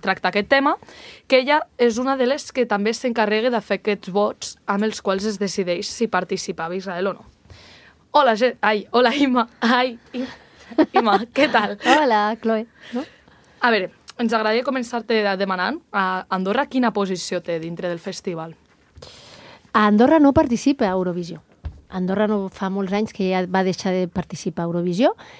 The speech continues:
Speaker 2: i tampoc participarà en el, en aquest exercici dos mil vint-i-sis, però sí que Andorra ha participat en l'Assemblea General, com cada any separem. O sigui, qui organitza Eurovisió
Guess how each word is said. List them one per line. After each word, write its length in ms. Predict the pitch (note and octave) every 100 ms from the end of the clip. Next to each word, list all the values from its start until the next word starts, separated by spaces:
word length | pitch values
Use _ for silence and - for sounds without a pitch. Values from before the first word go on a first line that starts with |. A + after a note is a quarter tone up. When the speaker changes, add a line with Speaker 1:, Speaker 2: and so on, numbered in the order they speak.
| -
Speaker 2:
i 160 | - F#3
tampoc 320 | F3 E3+ F#3+ F3+
participarà 640 | F3+ E3+ - E3+ E3+ E3+
en 160 | E3+ E3
el, 140 | E3 E3 F#3
en 160 | F3+ F3
aquest 240 | E3+ E3+
exercici 560 | F3 F3+ D#3+ F#3+ - F3+
dos 160 | F3+
mil 160 | F3 F3
vint-i-sis, 540 | F3+ F3 F3 C#4+ E4 - - - - -
però 160 | G#3
sí 160 | - B3+
que 160 | -
Andorra 360 | A#3+ A3 A#3+ C4+
ha 40 |
participat 560 | A#3 F#3+ F#3 F#3 A#3+ B3+ - _
en 380 | - G#3+ G3+ F#3+
l'Assemblea 640 | F#3 F#3 - F#3 G3+ B3+ A3+
General, 400 | F#3+ F#3 A3+ B3+
com 240 | G3+ F3+
cada 320 | F3 G#3+ G#3+
any 80 | C4 - _ _
separem. 560 | - - F#3+ F#3 F#3+ F3 - - - - - _ _
O 60 | -
sigui, 220 | A3 G3+
qui 100 | -
organitza 440 | A3 A3+ C4 D4 D#4
Eurovisió 560 | C#4 A#3 G#3+ C#4 D#4